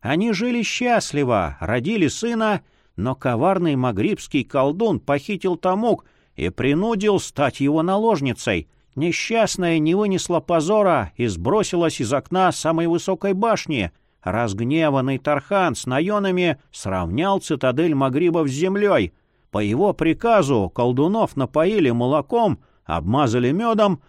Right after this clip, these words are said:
заколотили в корыто и спустили на воду.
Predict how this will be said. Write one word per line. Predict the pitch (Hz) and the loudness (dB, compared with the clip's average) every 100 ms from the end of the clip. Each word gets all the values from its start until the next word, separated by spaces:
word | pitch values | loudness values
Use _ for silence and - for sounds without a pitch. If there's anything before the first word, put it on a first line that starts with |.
| _ _ - | _ _ -8
заколотили | 95 113 127 139 143 220 190 | -4 -2 2 2 2 0 0
в | 117 | -2
корыто | - 127 196 226 208 190 113 - | 0 2 2 2 4 2 0 -2
и | 135 | -4
спустили | - 196 180 - 226 170 | -2 -4 -4 -2 2 2
на | 208 220 | 2 2
воду. | 160 110 104 | 2 2 0